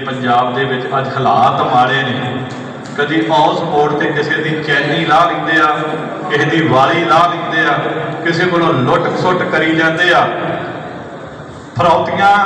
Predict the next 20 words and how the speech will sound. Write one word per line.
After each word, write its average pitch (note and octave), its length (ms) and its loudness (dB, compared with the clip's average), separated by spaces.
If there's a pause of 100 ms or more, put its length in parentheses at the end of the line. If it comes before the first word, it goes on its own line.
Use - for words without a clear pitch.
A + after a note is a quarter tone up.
(520)
ਦਿਨ F#3 240 4
ਦਿਹਾੜੇ G3+ 400 2
ਮੰਗੀਆਂ F3 460 0
ਜਾ D#3+ 220 4
ਰਹੀਆਂ E3 220 0
ਵਾ, E3+ 120 -2 (1160)
ਇਹਨੂੰ F3 360 -2
ਠੱਲ - 280 2
ਪਾਉਣ - 400 -2
ਵਾਸਤੇ - 720 0 (360)
ਜੇ C3+ 180 -2
ਬੀਜੇਪੀ C3 520 -2 (380)
ਲਿਆਵਾਂਗੇ B2+ 420 -2
ਤੇ C3+ 100 -4 (100)
ਤਾਂ B2 180 2
ਹੀ B2 120 -2
ਇਹਨੂੰ A#2 240 -2
ਠੱਲ A#2+ 220 -2
ਪੈਣੀ G#2+ 340 -8
ਹੈ। - 60 -10